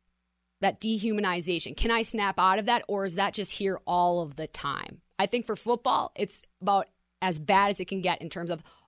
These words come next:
all of the time, the expendability and everything. So there's just so much on the line. There's so many injuries to ask.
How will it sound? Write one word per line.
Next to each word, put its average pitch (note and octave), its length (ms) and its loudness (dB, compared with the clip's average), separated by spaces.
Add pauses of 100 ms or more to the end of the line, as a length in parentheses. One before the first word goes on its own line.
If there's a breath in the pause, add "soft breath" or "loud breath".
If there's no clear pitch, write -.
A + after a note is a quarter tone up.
all F3+ 260 6
of D#3+ 120 -2
the E3+ 100 0
time, D#3 360 -4
the E3 140 -4
expendability D#3+ 840 -4
and D#3 100 -8 (400)
everything. D#3 500 -4 (300)
So A3+ 100 -6
there's A3 60 -4
just B3+ 160 -4
so A#3 80 0
much A#3 180 -2
on A3 60 -2
the A3+ 80 0
line. C#4+ 120 0
There's G#3+ 120 -4
so - 80 -6
many A3+ 140 -2
injuries D4 360 -6
to - 100 -18
ask. - 180 -14